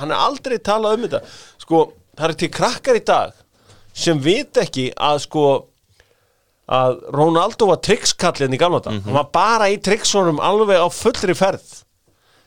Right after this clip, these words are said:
Speaker 1: Sko, fyrstu þrjú tímabilin, þá var hann, þetta var eins og að ýta boltar manna aftur fyrir sig inn á miðsvæð.
Speaker 2: Mhm.
Speaker 1: Ég hefði ekkert séð þetta mikið áður en hann,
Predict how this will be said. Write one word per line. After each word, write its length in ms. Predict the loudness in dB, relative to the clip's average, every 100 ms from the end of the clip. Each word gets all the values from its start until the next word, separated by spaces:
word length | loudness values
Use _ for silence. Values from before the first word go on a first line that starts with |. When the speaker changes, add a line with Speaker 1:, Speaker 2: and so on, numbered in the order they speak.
| _
Speaker 1:
Sko, 200 | -2 2 2 0 -10 -4
fyrstu 300 | -2 0 0
þrjú 200 | 0 0
tímabilin, 320 | 0 0 -2
þá 120 | -2 0
var 160 | 2
hann, 80 | 0
þetta 240 | -2 0 2
var 120 | 2
eins 100 | 2
og 60 | 0
að 120 | -2
ýta 240 | -4 -2 -2
boltar 240 | 0 -2
manna 180 | 0 0
aftur 300 | -2 -4 -4
fyrir 100 | -2
sig 160 | -2 -2
inn 140 | -2
á 40 | 0
miðsvæð. 400 | -2 -2 -2 -4
Speaker 2:
Mhm. 160 | -8 _ _ _
Speaker 1:
Ég 140 | 0 0
hefði 140 | 0
ekkert 160 | -4 0
séð 160 | 0
þetta 140 | 2 -2
mikið 240 | 0 2
áður 160 | 2 2
en 100 | 2
hann, 160 | 0